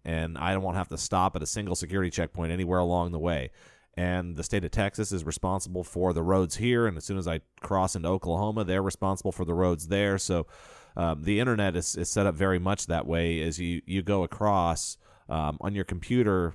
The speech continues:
uh, built into any operating system, there's a command called trace route. Um, and you can open up a, a command prompt, uh, and you can use trace route, or there's even some websites that will do trace route stuff for you. Um,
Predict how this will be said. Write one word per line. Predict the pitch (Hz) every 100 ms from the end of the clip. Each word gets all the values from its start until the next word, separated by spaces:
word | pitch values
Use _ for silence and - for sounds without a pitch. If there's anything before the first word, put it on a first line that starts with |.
| -
uh, | 82 82
built | 87 120 -
into | 104 95 85 -
any | 107 113
operating | 92 92 92 82
system, | 73 80 85
there's | 78
a | 80
command | 85 85 87 80
called | 80 69
trace | - 92 85
route. | 73 67 62 - - _ - - -
Um, | 80 82 80
and | 85 90
you | 101
can | 98 82 -
open | 107 110
up | 104 95
a, | 87
a | 78
command | - 87 95 92
prompt, | - 85 85 82 - -
uh, | 78 76 76
and | 60 82
you | 85
can | 80 82 78 -
use | 87 95 92 90 - - _ _ _ _ _ - - -
trace | 98 95 -
route, | 87 85
or |
there's | 82 92
even | 98 90
some | 87 85
websites | 82 92 82 87 80 -
that | -
will | 78
do | 78
trace | 80 87 82 80
route | 78 76 -
stuff | - 80 -
for | 82 76
you. | 73 73 - - - - - -
Um, | 78 71 67